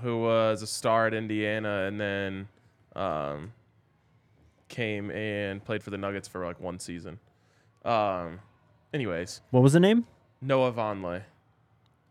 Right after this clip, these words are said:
Speaker 2: Yep, older brother Noah.
Speaker 1: Oh, I
Speaker 2: Look
Speaker 1: had a
Speaker 2: at
Speaker 1: feeling.
Speaker 2: you, man. Awesome.
Speaker 1: <laughs> Um, so anyways, yeah, this team, they can get it done inside,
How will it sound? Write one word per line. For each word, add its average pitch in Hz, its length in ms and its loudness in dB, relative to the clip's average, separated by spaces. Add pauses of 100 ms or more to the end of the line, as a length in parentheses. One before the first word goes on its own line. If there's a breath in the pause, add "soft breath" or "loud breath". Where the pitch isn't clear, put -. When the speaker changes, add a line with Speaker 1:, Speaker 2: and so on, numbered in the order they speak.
(280)
Speaker 2:
Yep, - 200 10
older 131 240 8
brother 139 240 10
Noah. 135 280 6 (160)
Speaker 1:
Oh, 156 1080 -4
I 123 40 -2
Speaker 2:
Look 147 80 2
Speaker 1:
had 226 120 8
a - 40 10
Speaker 2:
at - 40 4
Speaker 1:
feeling. 175 220 4
Speaker 2:
you, 185 140 6
man. 104 360 2
Awesome. 185 520 2
Speaker 1:
<laughs> 214 60 6 (680 soft breath)
Um, 123 560 2
so 147 160 2
anyways, 120 600 2 (280)
yeah, 104 380 0 (180)
this 120 380 -6
team, 151 560 -2 (220)
they 127 120 -2
can 131 140 -6
get 156 140 4
it 160 60 0
done 165 200 6
inside, 147 560 2